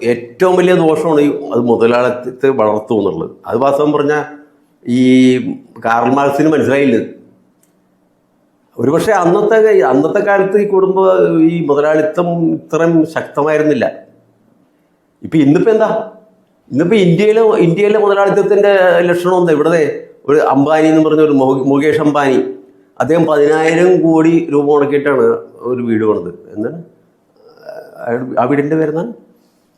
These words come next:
ഉം, ഇതൊരു പേര് പറഞ്ഞ ആ വീടിന് പതിനായിരം കോടിയാ മുടക്കിയത്. ഇന്ത്യയുടെ പുതിയ പാർലമെന്റ് മന്ദിരം മുടക്കി പണിതപ്പോ എത്ര ചിലവായെന്നറിയോ?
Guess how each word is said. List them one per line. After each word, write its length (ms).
ഉം, 180
ഇതൊരു 180
പേര് 140
പറഞ്ഞ 220
ആ 280
വീടിന് 260
പതിനായിരം 600
കോടിയാ 280
മുടക്കിയത്. 600
ഇന്ത്യയുടെ 380
പുതിയ 200
പാർലമെന്റ് 600
മന്ദിരം 300
മുടക്കി 640
പണിതപ്പോ 360
എത്ര 240
ചിലവായെന്നറിയോ? 760